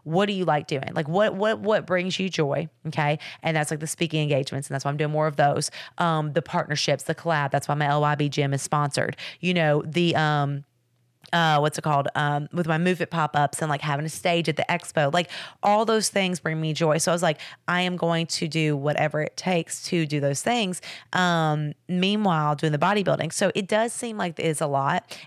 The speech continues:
and it is. And I'm not gonna sugarcoat it. Like, it's a lot, and it does weigh on you mentally. But I am very fortunate that, like, I do have people I can lean on and people who have supported me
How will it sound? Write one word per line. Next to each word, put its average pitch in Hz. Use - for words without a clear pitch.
and 254
it 269
is. 220
And -
I'm 180
not 190
gonna 175
sugarcoat 165
it. 147
Like, 143
it's 196
a 190
lot, 196
and 180
it 160
does 170
weigh 160
on 160
you 156
mentally. 139
But 180
I 175
am 180
very 165
fortunate 160
that, 143
like, 147
I 170
do 156
have 165
people 156
I 156
can 139
lean 143
on 220
and 165
people 156
who 160
have 143
supported 151
me 165